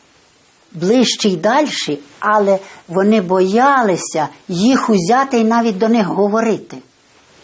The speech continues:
Бо, щоб їх ще не забрали, на Сибір вивезли. Пішли жінки, не мали що їсти,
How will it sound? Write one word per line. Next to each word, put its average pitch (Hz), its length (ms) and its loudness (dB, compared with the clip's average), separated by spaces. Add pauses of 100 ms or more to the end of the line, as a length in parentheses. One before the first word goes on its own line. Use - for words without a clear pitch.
(880)
Бо, 185 420 2 (200)
щоб 190 280 0
їх 294 320 2
ще 214 160 -2
не 185 140 2
забрали, 156 460 0
на 156 140 -2
Сибір 156 400 0
вивезли. 131 520 -6 (960)
Пішли 247 460 0
жінки, 226 560 0 (580)
не 185 240 -2
мали 254 540 0 (880)
що 247 260 0
їсти, 220 720 0